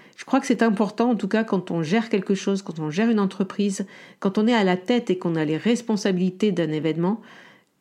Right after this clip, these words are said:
eh bien, de prendre ses responsabilités, justement. Et donc, oui, d'écouter, et derrière, euh, ben, d'analyser. Et quoi de mieux que pour analyser si oui ou non on prend cette décision que d'avoir une vision claire.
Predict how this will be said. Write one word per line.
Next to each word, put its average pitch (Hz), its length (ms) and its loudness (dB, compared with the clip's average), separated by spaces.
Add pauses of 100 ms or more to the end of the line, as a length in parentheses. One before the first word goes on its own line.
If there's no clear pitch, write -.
(120)
eh 190 60 0
bien, 190 180 4
de 180 140 2
prendre 226 400 0
ses - 180 -4
responsabilités, 170 800 -2
justement. 160 540 -4 (420)
Et 185 100 0
donc, 196 340 0 (540)
oui, 196 300 4
d'écouter, 220 680 0 (560)
et 208 120 4
derrière, 185 680 2 (200)
euh, 170 240 0
ben, 170 160 0
d'analyser. 220 800 2 (380)
Et 196 440 2 (560)
quoi 247 180 2
de 226 120 4
mieux 226 220 4
que 240 100 0
pour 175 260 2
analyser 208 1000 2
si - 240 0
oui 220 200 4
ou 208 120 4
non 208 260 4
on 170 60 0
prend 196 180 -2
cette 180 200 -2
décision 175 560 0
que 226 260 0
d'avoir 190 520 2
une 170 140 0
vision 180 400 0
claire. 160 460 -6